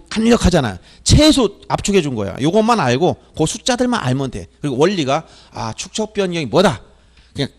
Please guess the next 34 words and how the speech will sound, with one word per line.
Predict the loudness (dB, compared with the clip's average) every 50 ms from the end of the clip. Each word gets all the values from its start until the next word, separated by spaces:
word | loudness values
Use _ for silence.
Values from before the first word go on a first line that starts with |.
| _ -4 0
용어 | 2 4 4 4
정해서 | 4 2 0 -2 -6 -8
지적돼서 | -4 -2 -2 -2 -2 -4 -8 -6
이거 | -6 -4 -2
가지고는 | 0 0 0 0 0 -2
안 | -2 -2
돼요. | -4 -4 -4 -6 -8 _ _ _ _ _ _
아 | -8 -6 -4 -2
일정 | -2 -4 -4 -4 -4 -4 -4 -4 -8 _ -4
여기 | -2 -2 -2
둔사동 | -4 -6 -6 -4 -4 -4 -6 -6
전체 | -8 -8 -6 -4 -2 -2 -2 -2
축척을 | -2 -4 -4 -4 -4
다 | -4 -4 -4
바꾸려면 | -4 -2 0 0 0 0 0 -2
어떻게 | -4 -2 -2
되느냐. | -2 -2 -2 -2 -2 -4 -4 -6 -10 _ _ _ _ _ _ _ _ _ _ _ _ _ _
시, | -8 -4 -4 -2 0 0
여기 | 0 0 0 -2 -2 -6 -10 _
이런 | -4 -2 0 0 0
건 | 0 -2
시도시 | -2 -2 -4 -2 -2 -2 0 -2 -2
또는 | -2 -4 -4
대도시장 | -2 -2 -2 -2 -2 -2 -2 -2
승인을 | -4 -4 -4 -2 -2
받아가지고 | 0 -2 0 0 0 2 0 0 0 -2 0 2 2 0 0 -4 -14 _ _ _
소유자 | -4 -2 0 0 0
삼 | -2 -4 -6 -6 -4
분의 | -4 -4 -2
동의 | 0 0 0 0
절차도 | 0 -2 -4 -4 -6 -6 -8 -6 0 2
필요하고 | 2 4 4 2 0 2 0 -2 -2 -2 -6 _ _ _ _ _ _ _ _
그 | -6 -4
다음에 | -2 -2 -2 -4